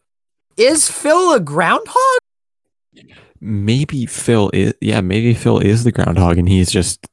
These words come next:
Speaker 2: tired of having to do the same thing every single year. And this is kinda just a manifestation of that, that stress and trauma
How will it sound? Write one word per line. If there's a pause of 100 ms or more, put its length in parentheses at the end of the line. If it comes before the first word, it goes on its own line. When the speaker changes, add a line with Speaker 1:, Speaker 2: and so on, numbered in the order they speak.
Speaker 2:
tired
of
having
to
do
the
same
thing
every
single
year. (480)
And
this
is
kinda
just
a
manifestation (580)
of
that, (1500)
that (120)
stress
and
trauma